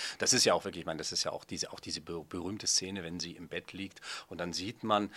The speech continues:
als Schatten auf ihrem Ba-, Bauch, wie von unten so langsam dieser Schatten dieser wirklich krakeligen Hände langsam zum Hals gehen. Ich könnte mir vorstellen, dass mit der Musik von Christopher Young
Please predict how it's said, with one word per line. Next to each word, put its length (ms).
als 280
Schatten 720
auf 440
ihrem 580
Ba-, 300
Bauch, 360
wie 80
von 160
unten 360
so 100
langsam 380
dieser 260
Schatten 480
dieser 460
wirklich 440
krakeligen 800
Hände 500
langsam 720
zum 360
Hals 680
gehen. 500
Ich 160
könnte 200
mir 120
vorstellen, 360
dass 120
mit 120
der 80
Musik 480
von 200
Christopher 540
Young 340